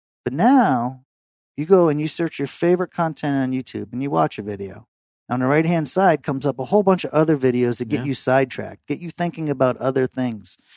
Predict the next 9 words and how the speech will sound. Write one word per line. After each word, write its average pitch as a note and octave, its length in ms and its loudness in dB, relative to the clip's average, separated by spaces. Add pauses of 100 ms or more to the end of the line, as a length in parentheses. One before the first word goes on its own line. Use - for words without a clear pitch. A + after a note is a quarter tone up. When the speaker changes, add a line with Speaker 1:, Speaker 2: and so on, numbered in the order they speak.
(500)
Speaker 1:
takes F#3 360 2
your D#3 120 0
focus E3 560 0
off D3+ 340 2
of B2+ 120 -4
what C#3+ 220 0
you're C3+ 120 -4
really D#3 460 6
into. A2 480 -4